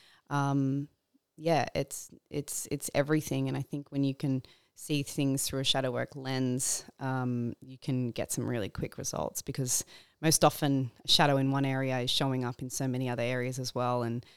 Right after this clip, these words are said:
you know, we've got patterns that carry across in the way we view money, as well as food and our relationship to our body and our relationship to others. And, like, you, you find a pattern and you can sort of unpick it in many areas of your life. So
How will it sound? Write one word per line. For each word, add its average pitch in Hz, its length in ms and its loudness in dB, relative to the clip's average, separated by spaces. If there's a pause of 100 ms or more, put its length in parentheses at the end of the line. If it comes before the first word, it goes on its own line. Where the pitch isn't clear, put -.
(240)
you 143 100 -4
know, 135 160 4
we've 156 140 2
got - 180 -4
patterns 135 440 0
that - 260 -4
carry 139 240 2
across 135 320 -2
in 143 80 0
the 135 60 0
way 131 160 0
we 120 100 -4
view 139 220 -6
money, 139 400 0
as 131 200 -6
well 139 220 0
as 123 300 -8 (100)
food 160 300 2
and 131 100 -2
our 123 100 -4
relationship 160 680 0
to 139 120 -4
our 135 80 -2
body 165 380 2
and 135 100 -2
our 123 100 -2
relationship 131 500 -4
to 190 140 0
others. 185 340 8
And, 156 60 6
like, 147 200 2 (360)
you, 151 100 -12 (100)
you 160 80 0
find 170 280 8
a 156 40 4
pattern 180 400 4
and 175 160 4
you 156 80 2
can 151 180 2
sort 151 200 2
of 139 100 2
unpick 143 400 2
it 135 80 0
in 127 260 -2
many 139 300 2
areas 131 320 0
of 127 100 -6
your 127 80 0
life. 127 300 0
So 131 260 -2